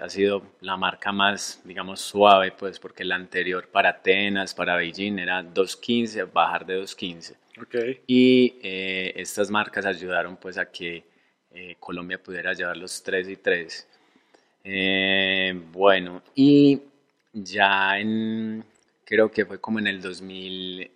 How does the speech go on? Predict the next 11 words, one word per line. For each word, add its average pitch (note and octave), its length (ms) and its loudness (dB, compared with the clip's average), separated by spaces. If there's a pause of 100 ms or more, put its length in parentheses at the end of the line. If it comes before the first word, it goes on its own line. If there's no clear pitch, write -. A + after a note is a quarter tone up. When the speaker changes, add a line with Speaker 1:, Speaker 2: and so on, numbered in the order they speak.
(260)
Speaker 1:
dieciocho, A2 1400 2 (120)
más G#2+ 220 -16
o A2 60 -8
menos, A#2 380 -2
que - 140 -6
la F#2+ 140 0
iaf F#2+ 260 -4
dijo F#2+ 240 -8
no. F2+ 240 -8 (300)
Ah, B2+ 100 10
bueno, G#2 360 8